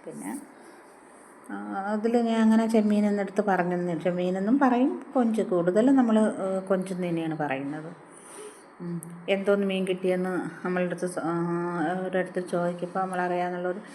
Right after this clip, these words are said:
എന്തോന്ന് മീൻ കിട്ടിയെന്ന് ഫോണിലൊക്കെ ചോദിക്കുമ്പോൾ നമ്മൾ കൊഞ്ച് കിട്ടി, ആ, ചാള കിട്ടി, അങ്ങനെയല്ലേ പറയുന്നത്. അപ്പോൾ അതുപോലെ, ആ, നമുക്കിനി ചെമ്മീൻ ഇട്ട് കൊടുക്കാം.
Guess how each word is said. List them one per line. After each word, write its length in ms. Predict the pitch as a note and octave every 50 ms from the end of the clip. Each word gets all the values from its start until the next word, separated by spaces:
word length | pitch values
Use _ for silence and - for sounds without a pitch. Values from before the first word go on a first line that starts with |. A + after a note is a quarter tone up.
| - - - - -
എന്തോന്ന് 300 | G3 F#3+ F#3+ F#3+ F#3 F#3
മീൻ 180 | F3+ F3+ F3+ F3
കിട്ടിയെന്ന് 360 | F3 F3 F3+ F3 F3 F3+ F3+
ഫോണിലൊക്കെ 440 | F3+ F#3+ F3+ F3 F3 F3 F3 F3+ F#3
ചോദിക്കുമ്പോൾ 400 | - F3+ F3 E3+ E3+ E3+ - -
നമ്മൾ 200 | A#3+ B3 C4 C#4
കൊഞ്ച് 340 | - D4 C#4 C4+ C4 C4+
കിട്ടി, 340 | C4 A3 - - - C#3 B2+ - - - - - - -
ആ, 380 | G#3 G#3 G3+ G3+ G#3 G#3+ G#3+ G#3 A3 G#3+ F3+ G3 G3+ - -
ചാള 260 | A#3 G#3 G#3 G3+ G3
കിട്ടി, 380 | F#3 E3+ D#3+ D#3+ - - C#3 C#3+ - - -
അങ്ങനെയല്ലേ 440 | G3 A3 A#3 A#3 A3+ G#3+ F#3+ F#3+ F#3 F3+
പറയുന്നത്. 340 | E3 D3+ D3 D3 C#3+ C#3+ C#3+
അപ്പോൾ 120 | - -
അതുപോലെ, 440 | D3+ F3 F3 F#3 G3+ G#3+ A3 A#3 C4 - - - - - - - - - - - - - - -
ആ, 160 | A#3+ A3+ A3+
നമുക്കിനി 540 | A3+ A3 G#3+ G3+ G#3+ F#3+ F#3 F#3 G3 B3 D4+ - - - - - - - - - - -
ചെമ്മീൻ 340 | D#4 C#4+ C4+ C4+ C4 B3 A3+
ഇട്ട് 160 | - - E3+
കൊടുക്കാം. 400 | D#3+ D3+ - - - E3+ D3+